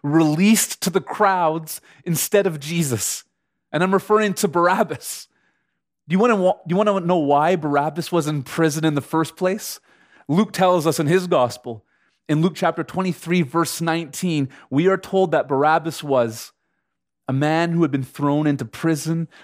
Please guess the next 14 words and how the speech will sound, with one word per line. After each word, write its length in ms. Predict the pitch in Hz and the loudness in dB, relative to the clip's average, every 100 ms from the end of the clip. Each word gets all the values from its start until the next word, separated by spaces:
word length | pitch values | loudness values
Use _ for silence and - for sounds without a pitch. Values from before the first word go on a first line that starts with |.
| _ | _
for 220 | - 139 | -2 0
an 80 | 123 | 0
insurrection 840 | 147 165 - 156 139 147 - - 147 | -2 -6 -4 0 0 0 -4 -10 -10
started 360 | - 143 147 | -4 -2 -2
in 100 | 139 | -2
the 80 | 135 | -4
city 500 | 127 - 143 151 151 _ _ _ _ - | -2 -2 -2 -4 -8 _ _ _ _ -6
and 180 | 135 131 | -6 -4
for 180 | - | -4
murder. 640 | 123 117 131 143 143 127 - _ _ _ _ _ _ _ _ - 131 _ | -4 -2 0 0 0 -4 -6 _ _ _ _ _ _ _ _ -20 -20 _
Barabbas 560 | 170 175 202 202 226 - | 0 4 4 2 0 0
was 140 | 170 | 0
a 60 | 170 | -2
convicted 680 | - 185 147 185 - 165 | -2 -4 0 -2 -4 -10